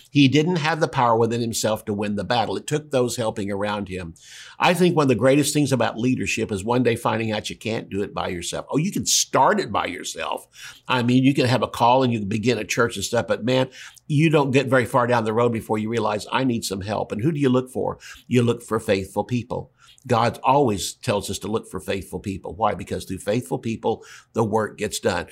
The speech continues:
When we stand in heaven, God's not gonna say to us, "Well done, good and qualified servant." He's gonna say, "Well done, good and faithful servant." What do they look for? Paul told Timothy, "Look for faithful men among you who shall be able to teach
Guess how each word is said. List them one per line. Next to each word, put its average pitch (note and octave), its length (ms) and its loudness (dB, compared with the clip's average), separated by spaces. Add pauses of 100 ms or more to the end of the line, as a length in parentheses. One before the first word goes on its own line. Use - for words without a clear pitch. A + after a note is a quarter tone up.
(240)
When A2+ 140 -4
we C3 120 4
stand D#3+ 380 4
in F#3+ 80 4
heaven, G#2 340 0
God's G#2+ 300 -2
not A2 160 0
gonna C3 80 0
say B2 240 0
to G2+ 180 -4
us, G2+ 200 -4
"Well G#2+ 240 0
done, G#2+ 320 0
good G#2 160 -4
and G#2+ 120 -6
qualified G2 760 -2
servant." E2 400 -10 (360)
He's A2+ 220 -2
gonna G#2 80 -4
say, G#2 200 -2
"Well G#2+ 280 0
done, G#2+ 300 -2
good G2 180 -4
and G2+ 220 -6
faithful F2 500 -8
servant." F2 460 -8 (240)
What A#2 180 2
do B2 100 2
they B2+ 140 4
look C3+ 180 2
for? D3 400 2 (360)
Paul A2 260 2
told C#3 280 0
Timothy, A#2+ 380 0
"Look G2 200 -4
for G2+ 100 -4
faithful E3 540 0
men G2 160 -4
among G#2 280 -6
you G2+ 220 -8 (260)
who A2+ 120 -2
shall G#2 280 0
be G2 200 -4
able A#2 300 0
to A#2+ 120 -6
teach - 340 -6